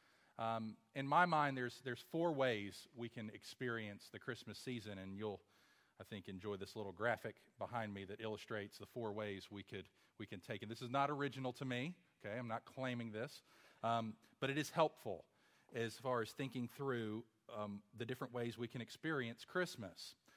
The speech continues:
The first one in the to-, in the bottom left-hand corner, so bottom left, the, the, the man with the candle. If you're looking at that picture, you're probably thinking of A Christmas Story with Ebenezer Scrooge. And this is the first way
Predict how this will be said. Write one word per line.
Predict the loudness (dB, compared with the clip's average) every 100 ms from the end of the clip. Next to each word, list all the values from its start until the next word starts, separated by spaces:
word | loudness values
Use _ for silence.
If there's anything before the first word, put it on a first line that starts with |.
| -6
The | -2
first | 4 4 4 0
one | -2 -2 -6 -4
in | -2
the | -2
to-, | 0 2 4
in | 4
the | 2
bottom | 6 8 6 4 -2 -10 -14 2
left-hand | 4 4 2 -4 -2 -2 -4
corner, | -2 -2 -2 -4 _ _ _ _ -12
so | -8
bottom | 0 2 2 2
left, | 4 4 0 -12 -8
the, | -6 -6 -8 -18 -8
the, | -6 -6
the |
man | -6 -4 -4
with | -6
the | -10 -12
candle. | -6 -4 -4 -6 -10 _ _ -20 -20 _
If | -4
you're | 0
looking | 2 2
at | 4
that | 6 6
picture, | 2 -2 -2
you're | -4 -6 -2
probably | 2 4 2 -2 -4
thinking | -4 -2 0
of | 0 -2
A | -2
Christmas | 2 2 0 -4
Story | -2 0 0 -4 -12 _ _ _ _ _
with | -2 0
Ebenezer | 2 2 0 -2
Scrooge. | -2 6 8 8 4 -4 -16 -18 _ _ _ _ _ _ _ -2
And | -2
this | -2
is | 0
the | 0
first | 4 6 4 2
way | 2 2 0